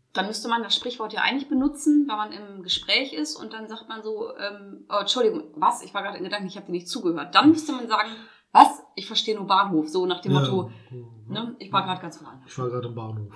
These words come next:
Speaker 1: Ja, <laughs> genau.
Speaker 2: Ja. Nee, also da finde ich, da finde ich auch das, was du gesagt hast, äh, finde ich da einfach die bessere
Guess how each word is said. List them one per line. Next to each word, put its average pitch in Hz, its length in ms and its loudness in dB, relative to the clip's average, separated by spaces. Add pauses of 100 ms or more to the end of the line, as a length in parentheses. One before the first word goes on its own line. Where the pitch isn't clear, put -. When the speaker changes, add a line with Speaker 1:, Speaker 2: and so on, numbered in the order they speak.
Speaker 1:
Ja, 185 140 -4 (320)
<laughs> - 640 -4
genau. 160 400 -6
Speaker 2:
Ja. 117 280 -12 (1700)
Nee, 151 140 4
also 156 200 6
da 151 200 6
finde 156 340 4
ich, 135 80 2 (560)
da 156 120 4
finde 156 260 4
ich 151 60 4
auch 135 100 -2
das, 143 260 -4
was 139 180 -8
du 143 120 -8
gesagt 135 320 -6
hast, - 320 -8
äh, 117 420 -16
finde 131 220 -8
ich 110 80 -10
da 110 140 -10
einfach 113 160 -14
die 113 240 -6
bessere 104 680 -14